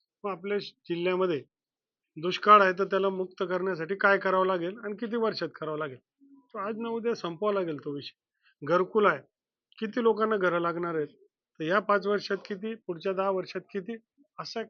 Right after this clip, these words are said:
प्लॅन बनवायचा आहे. तर प्रत्येक विभागाने आपला प्लॅन बनवायचा आहे की धुळे जिल्ह्यामध्ये किती रोड्स आहेत ते तयार करणे, किती बंधारे आहेत ते तयार करणे, किती वर्षात होईल. कारण शेवटी आपण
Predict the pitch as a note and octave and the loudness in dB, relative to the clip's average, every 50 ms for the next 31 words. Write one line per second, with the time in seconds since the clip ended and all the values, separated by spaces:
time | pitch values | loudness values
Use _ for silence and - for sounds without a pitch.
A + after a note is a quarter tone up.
0 | _ _ - G3 G3 G3+ F#3+ F#3 F#3+ G3 G3 F#3+ E3+ E3 D3 - _ _ _ _ | _ _ -8 -8 -6 -6 -6 -4 -2 -2 -2 -2 -4 -8 -10 -12 _ _ _ _
1 | _ _ _ - C#3+ _ - F#3 F3+ _ _ - A#3+ G#3 F3 D3+ D#3+ D#3 E3 F3 | _ _ _ -20 -18 _ -8 -8 -8 _ _ -6 -4 -4 -4 -6 -2 0 2 4
2 | F#3+ G3+ G#3 G3 D#3+ B2 - _ _ _ _ _ _ _ _ _ _ _ _ _ | 4 4 4 2 0 -2 -8 _ _ _ _ _ _ _ _ _ _ _ _ _
3 | _ _ _ _ _ - F3+ F3 A3+ G#3+ F#3+ G#3+ G3 F#3+ F#3+ F3+ F3 E3+ E3+ E3 | _ _ _ _ _ -16 -8 -6 -6 -4 -2 0 0 2 2 0 0 0 0 0
4 | D#3+ D3 C#3 B2+ - _ _ _ _ _ _ _ _ - G3+ F3+ F3+ F#3 G3+ A3 | -2 -2 -4 -10 -12 _ _ _ _ _ _ _ _ -4 0 2 4 4 4 4
5 | G3+ G#3+ G#3+ G#3 G#3 G3+ G3 G3 G3+ G#3+ G3+ - G#3+ F#3+ A#3+ A#3+ A3+ A3 G#3+ G#3+ | 2 2 0 2 2 2 2 0 0 -2 -4 -6 -8 -6 -4 -2 0 2 2 2
6 | G3 D#3 D3+ D3 C3 - _ - G3 G#3 G3+ G3+ G3 F#3 F#3 F3 D#3 E3+ D#3+ E3 | 0 0 -2 -4 -4 -8 _ -2 -2 0 0 2 2 2 2 0 -2 -4 -4 -4
7 | D#3+ D3+ - G#3 F#3+ A3+ F#3+ G#3 G#3 G3+ F#3+ F#3 F#3 F3+ F3 E3 - - G#3+ G3+ | -6 -8 -6 -4 -4 -2 0 0 0 2 2 2 2 2 0 -2 -2 -2 -2 0
8 | F#3 G3+ G3+ G3 F3 D#3+ F#3 E3+ F3 _ _ _ _ _ _ _ _ - G3+ G#3 | 0 0 0 0 0 -2 -6 -8 -8 _ _ _ _ _ _ _ _ -10 -10 -8
9 | G3+ - B3+ A#3+ A3+ G#3+ - - G3+ G3 - E3 F3 D#3+ C3 B2+ _ - F3 F3 | -6 -4 -2 0 0 0 0 0 -2 -2 0 -2 -4 -4 -6 -8 _ -10 -10 -8
10 | - - - E3+ E3+ E3 E3 - G3+ F#3+ F#3 F#3+ - G3 G3 G#3 | -8 -6 -4 -4 -6 -6 -4 -4 -4 -4 -4 -2 -2 -2 -2 -4